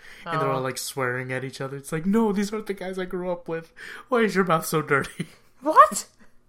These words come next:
Speaker 1: Yeah,
Speaker 2: What?
Speaker 1: they're, like, drop-, dropping F-bombs and stuff like that,
Speaker 2: Oh.
Speaker 1: so it's just, like,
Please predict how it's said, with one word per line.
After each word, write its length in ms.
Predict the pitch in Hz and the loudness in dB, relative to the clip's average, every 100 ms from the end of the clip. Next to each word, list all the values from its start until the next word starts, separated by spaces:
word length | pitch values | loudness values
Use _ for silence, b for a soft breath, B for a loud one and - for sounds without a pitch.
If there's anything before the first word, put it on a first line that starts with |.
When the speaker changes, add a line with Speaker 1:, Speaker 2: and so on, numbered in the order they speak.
| _ _ _ B B B | _ _ _ B B B
Speaker 1:
Yeah, 140 | 262 277 | 4 8
Speaker 2:
What? 100 | - | 8
Speaker 1:
they're, 100 | 247 | 6
like, 220 | 247 180 | 2 0
drop-, 400 | - 147 151 - | 0 0 0 -4
dropping 380 | 139 135 135 127 | -2 -2 -2 -4
F-bombs 480 | 123 - 127 127 123 | -6 -2 -2 -2 -6
and 100 | 123 | -8
stuff 240 | 139 123 | -6 -4
like 160 | 127 123 | -4 -4
that, 260 | - 165 | -4 -4
Speaker 2:
Oh. 40 | 160 | -4
Speaker 1:
so 160 | 139 | -4
it's 160 | 135 135 | -6 -8
just, 180 | 143 - | -12 -10
like, 180 | 135 | -10